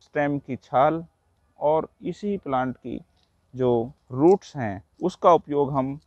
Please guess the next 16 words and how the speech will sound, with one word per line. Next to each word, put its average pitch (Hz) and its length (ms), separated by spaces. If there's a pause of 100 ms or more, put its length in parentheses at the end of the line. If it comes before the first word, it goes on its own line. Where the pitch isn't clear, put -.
(100)
एमिनागोग 165 640
के 147 180
रूप 131 200
में 120 120
करते 110 340
हैं, 156 340 (260)
जो 143 180
कि 143 220 (460)
हार्मोन्स 165 480
को 151 140
रेगुलेट 135 460
करने 131 320
का 123 160
कार्य 117 300
करती - 340
है। 147 260